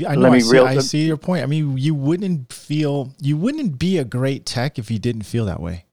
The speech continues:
Speaker 1: I mean, that's the truth.
Speaker 2: Yeah.
Speaker 1: That's the
Speaker 2: True.
Speaker 1: truth. I mean, we all feel like, and that's the scary part, like, right? We,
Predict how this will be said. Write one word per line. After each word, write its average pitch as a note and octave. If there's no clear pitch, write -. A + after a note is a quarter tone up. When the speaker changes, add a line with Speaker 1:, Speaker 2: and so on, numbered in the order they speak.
Speaker 1:
I B2
mean, A2+
that's A#2
the A#2
truth. G#2
Speaker 2:
Yeah. G#2+
Speaker 1:
That's -
the -
Speaker 2:
True. B2
Speaker 1:
truth. A2+
I G#2
mean, A2+
we A#2+
all C#3
feel B2+
like, G2
and A#2
that's D3
the -
scary C3+
part, D3
like, G#2
right? A2
We, G#2